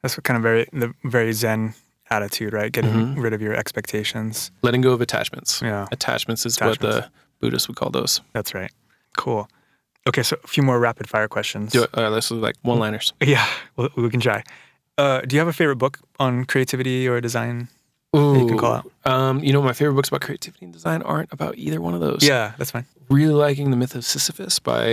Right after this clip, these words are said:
Speaker 1: Mm.
Speaker 2: Albert Camus.
Speaker 1: Okay.
Speaker 2: And it's actually <laughs> an exist-, French existentialist book about the absurd. It's a philosophy book,
Speaker 1: Yeah.
Speaker 2: but really good. Oh, you know what? Flatland.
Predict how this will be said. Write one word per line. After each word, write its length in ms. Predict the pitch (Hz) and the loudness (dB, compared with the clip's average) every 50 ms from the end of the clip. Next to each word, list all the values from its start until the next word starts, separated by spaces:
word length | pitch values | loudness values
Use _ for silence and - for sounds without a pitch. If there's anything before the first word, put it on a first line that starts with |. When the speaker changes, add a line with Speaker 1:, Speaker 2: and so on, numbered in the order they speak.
| 113 117 | 2 2
Speaker 1:
Mm. 240 | 120 127 127 110 104 | 2 2 2 2 0
Speaker 2:
Albert 240 | 120 117 120 - - | 0 0 -2 -4 -4
Camus. 280 | - - 120 123 139 | -2 0 2 2 2
Speaker 1:
Okay. 100 | 170 185 - - _ _ _ _ _ - | 0 -2 -6 -10 _ _ _ _ _ 0
Speaker 2:
And 100 | 117 117 | 0 0
it's 120 | 113 - 120 | 2 2 0
actually 520 | 120 123 - - 120 120 117 110 110 - - _ _ - - _ _ - | 0 0 0 2 2 2 2 0 -2 -4 -8 _ _ -20 -20 _ _ -8
<laughs> 560 | - - - - _ _ _ _ _ _ _ | -8 -8 -8 -10 _ _ _ _ _ _ _
an 160 | 117 117 113 - | -4 -4 -2 -2
exist-, 360 | - 123 - - 117 - - 370 - - | -4 -4 -2 -2 -4 -4 -6 -10 -16 -4
French 220 | - 131 135 123 - | 0 0 0 0 0
existentialist 720 | - - - 131 - - 120 120 - - 135 135 139 - | -2 -2 -2 -2 -2 -2 -2 -2 0 0 2 2 0 0
book 180 | - 135 139 135 | -2 -4 -4 -2
about 200 | - - 117 - | -2 -4 -2 -2
the 80 | - 120 | -2 -2
absurd. 400 | - - - 160 170 190 180 - - - - - - - - - _ _ _ _ _ _ _ _ _ - | -2 0 2 2 2 2 0 -4 -8 -18 -20 -20 -20 -20 -20 -20 _ _ _ _ _ _ _ _ _ -6
It's 120 | - - | -4 -4
a 40 | 120 | -4
philosophy 420 | - - - - - - - - | -2 0 0 0 0 0 -2 -4
book, 300 | - - - - - - - - | -4 -4 -4 -4 -6 -10 -6 -2
Speaker 1:
Yeah. 200 | - 113 107 98 | 0 0 2 2
Speaker 2:
but 220 | 113 - - - - _ | 0 -2 -2 -6 -10 _
really 200 | - - - - | -6 -4 -4 -2
good. 160 | - - - - - _ _ _ _ _ _ _ _ | -2 -4 -6 -6 -10 _ _ _ _ _ _ _ _
Oh, 280 | - 139 151 143 117 101 - | 2 4 4 4 0 0 0
you 80 | 131 127 | 2 2
know 100 | 143 156 | 4 4
what? 160 | 180 175 - | 2 0 -4
Flatland. 760 | _ _ - - 123 117 113 - - 120 113 113 - - - | _ _ -4 0 0 0 0 0 -2 -2 -2 -2 -4 -8 -12